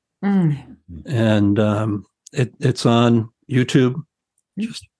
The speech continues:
Speaker 2: uh, search for my name and ted X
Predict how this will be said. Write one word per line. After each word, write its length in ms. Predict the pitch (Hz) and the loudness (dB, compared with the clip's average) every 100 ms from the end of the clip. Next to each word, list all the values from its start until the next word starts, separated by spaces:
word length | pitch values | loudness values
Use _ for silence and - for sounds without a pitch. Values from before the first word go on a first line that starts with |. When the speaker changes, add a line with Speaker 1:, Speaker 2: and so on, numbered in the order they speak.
| _ _ _ _ _ _ _ - | _ _ _ _ _ _ _ -8
Speaker 2:
uh, 180 | 120 - | -6 -6
search 380 | - - 107 | -4 -2 -2
for 140 | - 110 | 0 0
my 180 | 104 107 | 2 2
name 340 | 107 107 104 | 2 0 -2
and 260 | 104 107 - _ _ - | -4 -8 -12 _ _ -6
ted 200 | 135 110 | -2 0
X 320 | 104 - | 0 -4